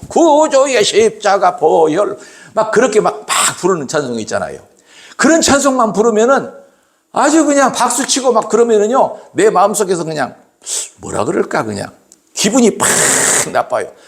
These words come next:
나는 고상한 음악을 하고 확 이렇게 나가서 막 두둥실 떠오르는 것을 하는데 막, 예, 막 "가라, 가라." 주-,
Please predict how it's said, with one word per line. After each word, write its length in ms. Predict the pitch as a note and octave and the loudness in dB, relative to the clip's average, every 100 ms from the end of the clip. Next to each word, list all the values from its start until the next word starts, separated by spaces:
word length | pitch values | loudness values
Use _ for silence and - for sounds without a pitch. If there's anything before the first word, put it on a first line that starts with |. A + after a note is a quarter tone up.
| - - | -20 -4
나는 340 | A#2 E3 C#3 | -4 -2 -6
고상한 1600 | - - - - - - - - - - - - - - G3+ D#3 | -4 -2 -2 -2 -2 -4 -4 -6 -6 -4 -2 -2 -2 -2 -2 0
음악을 500 | C3 C#3+ C#3+ C3 A#2 | 0 2 -2 -2 -6
하고 320 | A#2+ C3+ - - - _ | -6 -8 -8 -18 -20 _
확 1200 | - - - - - - - - - - - - - | -14 -10 -10 -8 -8 -10 -10 -10 -12 -12 -12 -10 -10
이렇게 200 | E3 D#3+ | -4 -4
나가서 420 | F#3+ - D#3 - | -4 -8 -10 -10
막 240 | - - _ - - - - | -14 -16 _ -20 -20 -20 -8
두둥실 720 | - C#3 A#3 A#3 - G#3 G3 | -2 2 2 2 2 0 0
떠오르는 420 | G#3+ G#3+ G3 F#3+ | 0 2 0 -2
것을 220 | E3+ C#3 | -4 -4
하는데 640 | C#3 C#3+ C#3+ D4 - - - _ - | -6 -8 -6 -4 -4 -8 -20 _ -6
막, 420 | C#3 - - - _ _ _ _ - | -4 -4 -12 -20 _ _ _ _ -2
예, 440 | C#3 C#3+ A2 - - _ _ | 0 0 -4 -10 -20 _ _
막 360 | - - - _ _ _ _ _ _ _ _ | -8 -6 -10 _ _ _ _ _ _ _ _
"가라, 720 | - A#3 - - G#3+ A3 G#3 - | -2 -2 -2 -2 -2 -2 -4 -4
가라." 800 | A3 A#3+ - A3 G#3 G3 - - _ _ _ | -2 -2 -2 -4 -2 -2 -4 -16 _ _ _
주-, 120 | _ | _